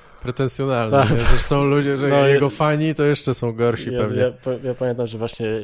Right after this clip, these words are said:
Speaker 2: jarałem się nim jakoś, nie wiem, w
Speaker 1: Ja
Speaker 2: jedenastym, dwunastym, ale teraz jak patrzę, to mówię, „Kurwa mać, nie”.
Speaker 1: Tak, no ja też, nie, ja, jasne, no. Cieszę się, że w ogóle coś takiego poznałem, nie? Bo jakby zobaczyłem, że jest takie
Speaker 2: Mhm.
Speaker 1: zupełnie inne spektrum, gdzie koleś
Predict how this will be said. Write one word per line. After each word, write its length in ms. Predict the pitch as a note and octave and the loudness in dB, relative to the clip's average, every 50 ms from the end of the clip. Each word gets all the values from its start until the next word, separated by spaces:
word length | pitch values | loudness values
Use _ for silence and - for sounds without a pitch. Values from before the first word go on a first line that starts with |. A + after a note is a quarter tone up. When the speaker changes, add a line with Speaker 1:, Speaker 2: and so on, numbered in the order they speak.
| - - | -10 -12
Speaker 2:
jarałem 380 | B2 A2+ A2+ A2+ A2 A2 G#2+ | -12 -10 -8 -6 -8 -8 -10
się 180 | - - - A2+ | -12 -14 -12 -10
nim 140 | G#2+ G#2 G#2+ | -10 -10 -10
jakoś, 340 | G#2 - A2+ G#2 - - - - - - - - | -12 -12 -14 -14 -14 -16 -20 -20 -20 -20 -20 -18
nie 100 | C3+ B2 | -16 -16
wiem, 80 | A#2 A2+ A2+ A2 G#2+ G#2+ G#2+ G#2+ A2+ A2+ A#2 - A2 A#2 B2 C3 | -14 -14 -16 -16 -16 -16 -18 -18 -18 -16 -14 -14 -14 -14 -16 -10
w 60 | B2+ | -6
Speaker 1:
Ja 60 | B2+ | -2
Speaker 2:
jedenastym, 420 | C3 D3+ D#3 B2+ C3 B2 - B2+ | 0 0 0 0 0 -2 -4 -10
dwunastym, 600 | A2+ A2 A#2 B2 A#2+ A2+ A#2 - - - B2 A2+ | -10 -6 -4 0 2 2 0 0 -2 -6 -6 -2
ale 200 | A2 A2+ A2+ A2+ | -2 0 0 -2
teraz 240 | A2+ A#2 A#2+ A2 A2 | -2 -2 -4 -4 -4
jak 120 | A#2 G#2+ G#2 | -6 -8 -8
patrzę, 340 | - A2 G#2 - - - | -4 -4 -4 -4 -6 -10
to 60 | A2+ G#2+ | -10 -10
mówię, 160 | G#2+ G#2+ G2 | -10 -12 -14
„Kurwa 440 | _ - C3 A#2+ A2 A2 G2 G#2 G2 | _ -18 -16 -14 -14 -12 -10 -10 -10
mać, 180 | G2+ G2 G2 - - - | -10 -10 -12 -14 -18 -20
nie”. 340 | B2+ B2+ B2+ B2 A2+ A2 G#2 | -20 -16 -10 -6 -4 0 0
Speaker 1:
Tak, 400 | G2+ - C#4 B3+ G3 E3+ D3+ B2+ | 2 2 0 0 -2 -4 -4 -4
no 60 | C3+ | -4
ja 160 | D3 D#3 E3+ E3+ | -4 -4 -6 -6
też, 380 | - A3 G#3 F#3 D3+ B2+ - - | -6 -4 -2 -2 -2 -4 -4 -6
nie, 120 | D#3 F3 | -6 -4
ja, 240 | E3 D3 C#3 C#3+ C#3+ D3 D#3+ D#3+ E3 E3+ E3+ | -2 -2 -2 -2 -4 -6 -10 -16 -16 -12 -8
jasne, 460 | G3 G3 F#3 D#3 - - - G#2+ G#2 | -6 -4 -4 -6 -6 -6 -6 -6 -6
no. 220 | G#2 A2 A#2 A#2+ - - - - - _ _ _ _ _ _ _ _ | -4 -6 -6 -6 -8 -10 -20 -20 -20 _ _ _ _ _ _ _ _
Cieszę 280 | - - E3 F3+ D#3+ D#3 | -6 -2 0 0 0 0
się, 160 | - - D3+ | -2 0 0
że 120 | C#3+ D#3+ | 2 0
w 60 | D3 C#3+ | 0 -2
ogóle 220 | D3 C#3+ D3 D3 | 0 0 0 0
coś 160 | - - D3 | 0 -2 -6
takiego 220 | - C#3 C#3 D3+ C#3 | -6 -2 -2 -2 0
poznałem, 560 | - F3 E3+ E3+ F#3+ F#3+ E3+ C#3+ C3 A#2+ A#2+ | 0 -2 0 0 2 2 2 2 2 0 0
nie? 140 | B2 C3+ C3+ | -2 -2 0
Bo 80 | C3 | 0
jakby 240 | C3+ C#3 C3 B2 B2+ | -2 -2 -2 -4 -4
zobaczyłem, 520 | B2+ C#3 B2+ C3+ - - C#3+ C#3+ C#3 C3 | -4 -2 -2 -2 -2 -2 -2 -2 -2 -2
że 100 | A#2 A#2+ | -4 -4
jest 140 | B2+ B2+ - | -6 -6 -6
takie 80 | - B2+ | -8 -8
Speaker 2:
Mhm. 160 | C3+ D3+ E3 | -6 -4 -6
Speaker 1:
zupełnie 480 | F#3+ - - C3+ C3+ C3+ C3 C3 C3 C3+ | -6 -2 -2 -2 0 0 0 0 0 0
inne 200 | C3+ C3+ C3+ C3 | 0 0 -2 -2
spektrum, 520 | - - - C#3+ D3 - - B2+ A#2+ A2+ | -2 -2 -2 -2 -2 -2 -4 -6 -6 -6
gdzie 180 | A2+ G#2+ A2+ A2 | -6 -6 -8 -6
koleś 400 | - B2 A#2+ A#2+ B2 A#2 - | -4 -2 -2 -2 -2 -4 -6